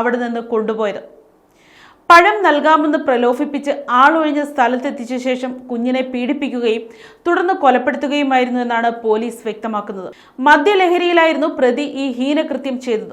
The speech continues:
കുഞ്ഞിനെ കാണാതായതോടെ വീട്ടുകാർ നടത്തിയ തെരച്ചിലിലാണ് മൃതദേഹം സമീപത്തെ വിജനമായ പ്രദേശത്ത് കണ്ടെത്തിയത്.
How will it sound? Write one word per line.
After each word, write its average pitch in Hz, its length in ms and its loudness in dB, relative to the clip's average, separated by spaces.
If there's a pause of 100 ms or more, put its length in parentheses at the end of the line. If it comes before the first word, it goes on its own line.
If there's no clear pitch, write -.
കുഞ്ഞിനെ 294 460 0
കാണാതായതോടെ 294 760 4
വീട്ടുകാർ 285 540 0
നടത്തിയ 294 300 -2 (100)
തെരച്ചിലിലാണ് 262 800 0
മൃതദേഹം 262 540 -2
സമീപത്തെ 277 600 -2
വിജനമായ 285 580 0
പ്രദേശത്ത് 247 640 -4
കണ്ടെത്തിയത്. 220 460 -6